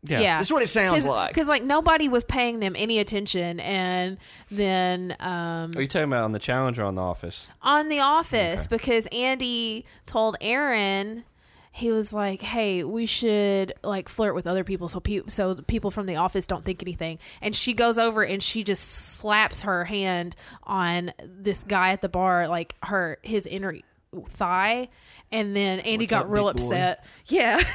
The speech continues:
Speaker 2: <laughs> Andy got real upset. He's like, "You can't do that."
Speaker 1: Yeah,
Speaker 3: That's
Speaker 1: it
Speaker 3: what this is. They're,
Speaker 1: Yeah.
Speaker 3: they're, uh, Andy and Aaron.
Speaker 1: Yeah, well
Speaker 2: But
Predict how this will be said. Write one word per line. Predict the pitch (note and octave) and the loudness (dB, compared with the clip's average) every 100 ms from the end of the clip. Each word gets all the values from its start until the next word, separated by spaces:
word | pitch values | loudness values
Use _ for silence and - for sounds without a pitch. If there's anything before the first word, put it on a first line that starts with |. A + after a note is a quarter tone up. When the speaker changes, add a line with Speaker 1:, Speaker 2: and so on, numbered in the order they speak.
| - | -8
Speaker 2:
<laughs> | - - - | -4 -4 0
Andy | C4 C#4 | 0 2
got | B3+ A3+ | 2 2
real | B3 | 0
upset. | F3+ - - | 0 0 0
He's | C4 A3 | 0 -4
like, | A3 | -4
"You | B3 | 0
can't | F#4 F4+ | 2 6
do | G4 | 6
that." | E4 D#4 - - - - - _ | 6 4 0 -6 -10 -10 -16 _
Speaker 1:
Yeah, | E3+ D3+ | 2 4
Speaker 3:
That's | F4 | 4
Speaker 1:
it | F4+ | 2
Speaker 3:
what | D#4+ | 2
this | F#4+ | 2
is. | F#4+ G#4 C4 G3 | 4 6 6 4
They're, | C#4+ - | 4 4
Speaker 1:
Yeah. | A#2 - | 2 0
Speaker 3:
they're, | D#4 C#4+ - - | 0 0 0 2
uh, | A3 A3+ G#3 F#3+ F3+ - - | 4 6 6 6 4 -2 0
Andy | A#3 C#4 D4 | 2 2 2
and | D4+ | 2
Aaron. | F4 D#4 D#3+ - - - - | 4 2 0 -4 -14 -20 0
Speaker 1:
Yeah, | D#3 C#3+ - | 4 4 4
well | F3 F3 E3+ D#3+ | 6 8 6 6
Speaker 2:
But | A3 G3+ F#3 | 4 2 0